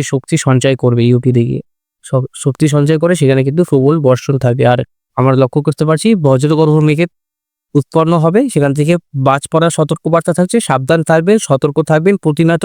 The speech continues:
সঠিক আবহাওয়ার আপডেট দেখার চেষ্টা করবেন, ঠিক আছে? মোটামুটি সবটাই আপডেট আপনাদের কাছে তুলে ধরলাম। এখন পর্যন্ত বৃষ্টি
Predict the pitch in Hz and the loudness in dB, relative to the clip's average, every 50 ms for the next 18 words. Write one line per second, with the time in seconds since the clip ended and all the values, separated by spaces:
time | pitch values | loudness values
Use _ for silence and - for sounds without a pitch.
0 | 196 - - 143 147 151 196 190 - - 131 135 143 143 139 139 135 139 160 170 | -4 -2 -2 -2 -2 0 -2 -4 -2 -4 -4 -2 0 0 2 0 0 0 -2 -2
1 | 147 127 127 - 156 147 - 127 123 - 120 120 - 127 120 123 117 - _ _ | 0 -2 -2 -2 -4 -4 -4 -6 -6 -4 -4 -4 -2 -2 -2 -2 -4 -4 _ _
2 | _ _ _ _ _ _ _ _ - 175 185 202 - 131 123 _ _ _ _ - | _ _ _ _ _ _ _ _ -2 0 0 0 -2 -2 -8 _ _ _ _ -20
3 | - - - - _ _ _ - 143 151 185 190 196 196 220 220 - - 175 160 | -20 -20 -20 -20 _ _ _ -2 -2 0 2 0 0 0 0 -2 0 0 -2 -4
4 | - _ - 190 196 175 160 156 156 170 165 156 156 156 156 156 156 151 - 160 | -4 _ 0 2 2 2 0 0 0 -2 -2 0 0 2 2 2 0 0 -2 -2
5 | - 156 156 156 147 151 151 160 170 185 202 196 _ _ _ _ _ _ _ _ | 0 2 2 2 2 2 2 2 2 0 -2 -4 _ _ _ _ _ _ _ _
6 | _ - - 135 - 165 175 180 - 185 175 185 190 180 - 196 151 139 139 - | _ -4 -4 -2 0 0 -2 0 0 0 2 2 0 2 0 0 0 0 -2 -2
7 | - - | 0 0